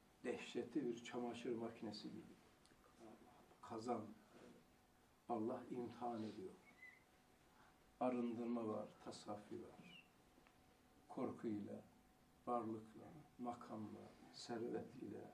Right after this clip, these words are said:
hastalıkla, meşakkatla, müşükkat, mü-, meşakkatla, musibetle kader ilahi ne yapıyor? Beşeri, yani tarraklardan geçiriyor. Ta ki tasaffi etsin,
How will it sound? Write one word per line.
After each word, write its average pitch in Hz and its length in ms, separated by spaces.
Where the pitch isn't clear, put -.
hastalıkla, - 1120
meşakkatla, 113 1040
müşükkat, - 600
mü-, 110 200
meşakkatla, - 840
musibetle - 680
kader 127 260
ilahi 120 340
ne 139 80
yapıyor? 120 420
Beşeri, 120 460
yani - 160
tarraklardan 120 840
geçiriyor. - 540
Ta - 220
ki - 240
tasaffi - 460
etsin, - 500